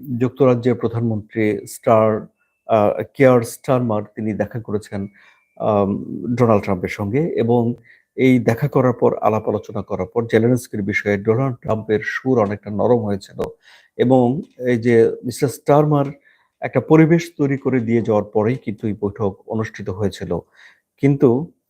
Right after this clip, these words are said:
আমরা দেখতে পেলাম কি, যে ঘটনাকে দেখা যায় সেটিকে মোটামুটিভাবে একটা পাবলিকলি তিরস্কারের মতো ঘটনাই সেখানে ঘটল,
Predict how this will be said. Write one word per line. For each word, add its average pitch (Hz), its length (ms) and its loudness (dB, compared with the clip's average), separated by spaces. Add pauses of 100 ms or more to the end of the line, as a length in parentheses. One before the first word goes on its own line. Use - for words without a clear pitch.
(320)
আমরা 117 320 2
দেখতে 120 300 0
পেলাম 98 320 0
কি, 95 120 -10
যে 101 180 -2
ঘটনাকে 127 500 -2
দেখা 110 260 0
যায় 120 180 0
সেটিকে 113 560 -4
মোটামুটিভাবে 110 760 -4
একটা 98 420 -2 (500)
পাবলিকলি 139 600 2
তিরস্কারের 151 800 2
মতো 139 220 -2
ঘটনাই 147 440 -2
সেখানে 120 420 -10
ঘটল, 87 400 -6